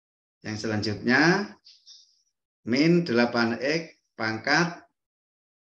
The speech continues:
min lima. Oke. Selanjutnya, C-nya hilang, X-nya tinggal tiga.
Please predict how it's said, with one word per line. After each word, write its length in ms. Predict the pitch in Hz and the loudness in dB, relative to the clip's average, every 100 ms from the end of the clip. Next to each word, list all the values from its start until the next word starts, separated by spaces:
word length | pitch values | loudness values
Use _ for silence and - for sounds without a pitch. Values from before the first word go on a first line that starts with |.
| _ _ - | _ _ -6
min 560 | 113 135 156 165 165 - _ _ _ _ 95 | -2 0 0 -2 -6 -12 _ _ _ _ -12
lima. 720 | 104 113 120 117 104 90 90 82 _ _ _ _ _ _ _ _ | -4 2 4 4 0 -4 -10 -20 _ _ _ _ _ _ _ _
Oke. 640 | _ 104 104 98 87 - _ _ _ _ _ _ _ _ _ _ _ _ - | _ -8 -6 -8 -12 -18 _ _ _ _ _ _ _ _ _ _ _ _ -16
Selanjutnya, 880 | 107 104 113 110 123 156 180 196 196 - _ _ _ _ - - - - _ - | -10 -6 -4 -2 0 2 4 2 -2 -12 _ _ _ _ -20 -20 -20 -20 _ -2
C-nya 320 | 120 123 120 | 2 4 2
hilang, 720 | 113 110 127 151 196 226 233 _ _ _ _ _ _ _ _ _ _ _ - | 2 2 2 2 2 -2 -8 _ _ _ _ _ _ _ _ _ _ _ -10
X-nya 320 | 117 131 147 | -8 -4 -6
tinggal 560 | 139 120 113 131 151 170 - _ _ _ _ _ _ _ - | -4 -2 2 2 0 -4 -10 _ _ _ _ _ _ _ -10
tiga. 640 | 107 - 117 95 85 85 | -6 0 2 2 -6 -12